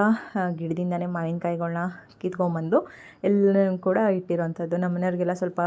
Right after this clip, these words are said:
ದುಡ್ಡು ಕೊಟ್ಟು ತೊಗೊಳ್ಳೋದು ಮಾವಿನಕಾಯಿ ಏನಿದೆ, ಅದರಲ್ಲೆಲ್ಲ ಔಷಧಿ ಮೆಡಿಸಿನ್ಸ್ ಎಲ್ಲ ಹಾಕಿಟ್ಟಿರ್ತಾರೆ, ಅದೆಲ್ಲ ಅಷ್ಟು ತಿನ್ನೋದು ಒಳ್ಳೇದಲ್ಲ ಅಂತ ಹೇಳಿ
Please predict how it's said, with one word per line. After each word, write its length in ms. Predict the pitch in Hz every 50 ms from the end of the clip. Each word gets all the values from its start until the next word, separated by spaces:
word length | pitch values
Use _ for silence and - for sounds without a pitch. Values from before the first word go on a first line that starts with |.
| 175 175 170 165
ದುಡ್ಡು 180 | 165 185 180 -
ಕೊಟ್ಟು 280 | - 196 185 185 - 190
ತೊಗೊಳ್ಳೋದು 560 | 190 180 170 180 170 170 170 170 175 175 175
ಮಾವಿನಕಾಯಿ 560 | 170 170 165 165 175 180 180 190 180 170 160
ಏನಿದೆ, 680 | 160 170 165 160 151 160 175 220 262 - - - - - - -
ಅದರಲ್ಲೆಲ್ಲ 360 | 185 190 190 190 185 185 190 190
ಔಷಧಿ 380 | 180 180 185 180 180 - - 196
ಮೆಡಿಸಿನ್ಸ್ 520 | 190 180 170 170 170 - 185 185 180 185
ಎಲ್ಲ 120 | 175 175
ಹಾಕಿಟ್ಟಿರ್ತಾರೆ, 680 | 180 180 170 170 170 - 175 175 - 160 165 - 170 175
ಅದೆಲ್ಲ 260 | 170 165 165 170 175 175
ಅಷ್ಟು 200 | 180 180 - -
ತಿನ್ನೋದು 300 | 180 170 170 170 170 170
ಒಳ್ಳೇದಲ್ಲ 400 | 160 165 165 165 170 165 165 165
ಅಂತ 180 | 170 165 165 -
ಹೇಳಿ 300 | - 170 165 196 262